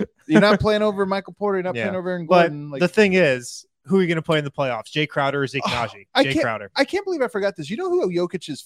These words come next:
Speaker 1: favorite is that's outside of the starting lineup?
Speaker 2: Who?
Speaker 1: Who's his favorite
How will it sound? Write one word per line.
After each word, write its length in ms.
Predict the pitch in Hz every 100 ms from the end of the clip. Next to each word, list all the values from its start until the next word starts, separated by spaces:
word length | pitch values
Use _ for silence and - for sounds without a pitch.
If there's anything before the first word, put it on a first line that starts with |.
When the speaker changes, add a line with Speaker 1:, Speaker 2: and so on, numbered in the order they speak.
| -
Speaker 1:
favorite 320 | 139 147 127
is 180 | 123 120
that's 160 | 123 127
outside 320 | 127 - 127
of 60 |
the 60 | 117
starting 320 | - 127 113
lineup? 360 | 107 117 101 101 _ _ _ _ _ _ _ _ _ _ _ -
Speaker 2:
Who? 180 | 123 98 _ _ -
Speaker 1:
Who's 180 | 285
his 140 | 269 -
favorite 380 | 240 185 127